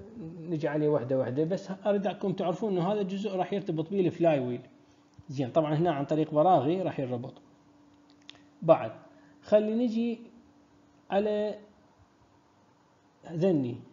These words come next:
ذني، هاي، هاي ذني، يسموها مين bearings جورنال، الرقبات ال-، الرئيسية، الرقبات الرئيسية.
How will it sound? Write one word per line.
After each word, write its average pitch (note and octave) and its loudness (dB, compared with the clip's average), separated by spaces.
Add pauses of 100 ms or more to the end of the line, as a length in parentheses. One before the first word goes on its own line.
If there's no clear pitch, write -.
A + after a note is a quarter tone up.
(280)
ذني، D3+ 0 (560)
هاي، C#3+ 4
هاي C#3 -2
ذني، C3+ -4 (460)
يسموها F3+ 0
مين G3 2
bearings G#3+ 0
جورنال، D3 2
الرقبات F3+ 2 (480)
ال-، E3+ 4
الرئيسية، E3 0 (640)
الرقبات E3 6
الرئيسية. D#3+ 0